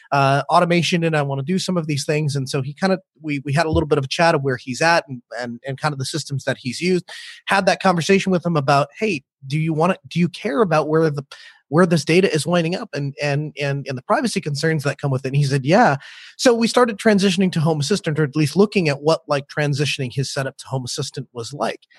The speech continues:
And it's been really interesting. We talked last week a little bit about backwards compatibility and why that's so important in the Linux and open source ecosystem. That is definitely the case as it relates to home automation and Home Assistant, because if you don't have the ability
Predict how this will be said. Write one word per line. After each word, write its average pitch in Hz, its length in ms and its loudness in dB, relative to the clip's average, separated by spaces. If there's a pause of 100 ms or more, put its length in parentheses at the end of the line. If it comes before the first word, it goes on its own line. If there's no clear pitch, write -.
(380)
And 170 420 2
it's 180 160 0
been 180 160 2
really 240 320 4
interesting. 208 480 0 (300)
We 196 160 2
talked - 340 -2
last 170 300 4
week 175 140 0
a - 20 -4
little 156 180 0
bit 147 140 2
about 127 320 0
backwards 139 360 0
compatibility 127 560 -2
and 117 140 -6
why 139 240 4
that's 147 300 -2
so 143 300 -2
important 131 640 -8
in 143 60 -4
the 135 60 -4
Linux 143 260 -4
and 127 80 -10
open 120 200 -12
source 110 260 -14
ecosystem. 196 560 -4 (500)
That 214 400 2
is 214 360 2 (100)
definitely 175 420 0
the 151 120 -2
case 131 320 -6
as 135 80 -4
it 143 40 -2
relates 147 340 -4
to 139 80 -8
home 156 260 -4
automation 139 440 -2
and 135 100 -8
Home 370 180 -6
Assistant, - 360 -8
because 170 540 0
if - 80 -8
you 233 80 6
don't 277 120 4
have 233 180 2
the 196 80 4
ability 156 440 4